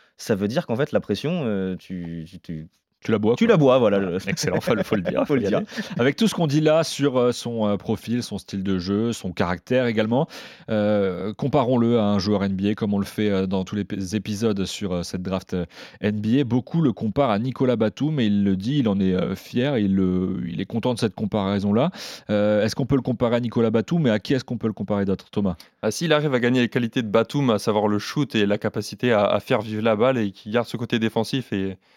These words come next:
Speaker 3: et scoreur près du cercle, on va avoir un joueur assez démentiel en N B A. Donc, euh, ce serait vraiment très, très bien pour lui. Personnellement, je, je pensais plus pour un, un Toumani Camara, avant même qu'il, euh, qu'il se compare à lui au niveau du combat. C'est vraiment une comparaison que, que j'aimais au niveau des progrès offensifs assez lents, notamment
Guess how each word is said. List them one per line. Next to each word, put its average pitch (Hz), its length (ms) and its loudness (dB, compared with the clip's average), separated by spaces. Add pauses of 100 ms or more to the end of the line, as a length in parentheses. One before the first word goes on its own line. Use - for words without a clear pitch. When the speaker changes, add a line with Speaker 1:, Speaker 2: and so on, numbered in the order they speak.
(120)
Speaker 3:
et - 80 -2
scoreur 120 300 2
près 127 120 -2
du 101 100 -4
cercle, 147 260 0
on 113 80 -2
va 107 120 4
avoir 110 220 4
un 110 60 2
joueur 113 160 0
assez 113 180 0
démentiel 117 400 2
en 117 80 4
N 113 140 4
B 107 120 4
A. 143 120 4 (380)
Donc, 104 160 -4
euh, 98 60 2
ce 101 140 -10
serait 98 140 -6
vraiment 110 240 2
très, 127 160 -4
très - 140 -2
bien 127 120 2
pour 123 120 0
lui. 165 80 -2
Personnellement, 151 440 0
je, 101 460 0 (560)
je - 80 -20
pensais 123 240 -2
plus 156 160 -2
pour 117 180 -2
un, 104 300 2
un 110 100 0
Toumani 127 300 -2
Camara, 120 400 2 (160)
avant 113 240 2
même 131 180 0
qu'il, 113 260 -2
euh, 101 140 2
qu'il 107 160 -10
se - 60 -12
compare 113 320 -2
à 110 60 2
lui 110 100 -2
au 113 60 0
niveau 107 180 -2
du 104 100 -8
combat. 117 220 -2
C'est 113 140 -8
vraiment 113 240 0
une 127 60 -6
comparaison 110 460 -2
que, 101 300 -2 (340)
que 117 80 2
j'aimais 110 200 4
au 123 100 4
niveau 113 240 2
des 104 180 2
progrès 107 320 -2
offensifs 110 460 -2
assez 131 180 -2
lents, 117 140 2
notamment 104 640 0